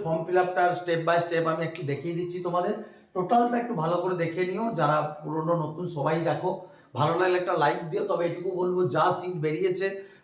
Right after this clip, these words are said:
প্রচুর সিট ভ্যাকান্সি বেরিয়েছে, ঠিক আছে? তো চাকরি পেতে গেলে কিন্তু এর মধ্যেই পেতে হবে। নিজে প্রিপারেশন ফুল দমে শুরু করো। যারা এখনো প্রিপারেশন শুরু করোনি তারা অবশ্যই চিরঞ্জিত স্যারের সাথে শুরু করো।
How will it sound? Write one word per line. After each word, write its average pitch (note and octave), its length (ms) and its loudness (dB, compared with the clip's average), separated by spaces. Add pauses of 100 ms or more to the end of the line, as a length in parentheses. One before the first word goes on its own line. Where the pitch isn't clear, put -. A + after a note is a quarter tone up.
প্রচুর A3+ 400 4
সিট A3+ 220 -2
ভ্যাকান্সি F#3 440 2
বেরিয়েছে, F#3 640 -2 (240)
ঠিক G#3 140 0
আছে? - 580 0
তো F#3 480 -2
চাকরি A#3 300 4
পেতে A3 260 0
গেলে G#3+ 200 2
কিন্তু G#3 200 -4
এর F#3+ 140 0
মধ্যেই G3+ 280 -4
পেতে F3+ 220 -2
হবে। F3+ 280 2
নিজে F3 200 -2
প্রিপারেশন E3 600 -2
ফুল D#3+ 200 -4
দমে D3+ 220 -2
শুরু E3+ 260 -4
করো। F3+ 320 2 (280)
যারা E3 260 4
এখনো G3+ 260 0
প্রিপারেশন F3 460 -2
শুরু F3 240 -4
করোনি F3 380 0
তারা D#3+ 140 2
অবশ্যই D3+ 500 -2
চিরঞ্জিত D3+ 420 -4
স্যারের D3+ 200 -4
সাথে - 260 -8 (380)
শুরু F3+ 280 -2
করো। F#3+ 420 2